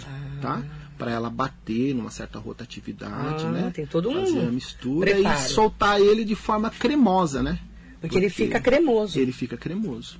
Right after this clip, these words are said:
Speaker 2: ele fica cremoso. E esse produto também as pessoas às vezes também fazem em casa. Por exemplo, eu mantenho em casa, às vezes eu também tomo em casa. Você também
Speaker 1: Como é que
Speaker 2: pode
Speaker 1: faz? Aí eu
Speaker 2: fazer.
Speaker 1: posso comprar e bater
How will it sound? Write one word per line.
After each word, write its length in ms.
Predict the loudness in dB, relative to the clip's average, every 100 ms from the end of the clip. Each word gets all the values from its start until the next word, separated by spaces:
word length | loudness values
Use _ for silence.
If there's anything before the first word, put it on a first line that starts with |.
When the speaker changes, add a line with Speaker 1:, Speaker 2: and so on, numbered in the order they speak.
| -14
Speaker 2:
ele 100 | -10
fica 200 | -10 -8
cremoso. 440 | -6 -4 -4 -6 -14 -20 -20 -2
E 200 | 2 4
esse 220 | 4 2
produto 420 | 0 2 0 0
também 360 | 0 2 4 2
as 140 | 0
pessoas 400 | -4 -4 0 0
às 160 | 2 2
vezes 240 | 0 -2
também 280 | -2 0 2
fazem 320 | 2 0 0
em 40 | -2
casa. 320 | -2 -2 -2
Por 120 | -4
exemplo, 300 | -2 -2 0
eu 60 | 0
mantenho 400 | 0 0 0 0
em 40 |
casa, 400 | -2 0 0 -2
às 120 | -4
vezes 260 | 0 0 0
eu 80 | -2
também 280 | 0 -2 -2
tomo 280 | -4 -4
em 40 | -4
casa. 340 | -4 -6 -6
Você 120 | -10 -6
também 160 | 0
Speaker 1:
Como 100 | 2
é 60 | 2
que 120 | 2
Speaker 2:
pode 120 | 2
Speaker 1:
faz? 140 | 4 6
Aí 60 | 4
eu 60 |
Speaker 2:
fazer. 140 | 4 2
Speaker 1:
posso 160 | 2
comprar 480 | 0 0 2 2 4
e 160 | 4 4
bater 720 | 2 0 2 4 4 2 -2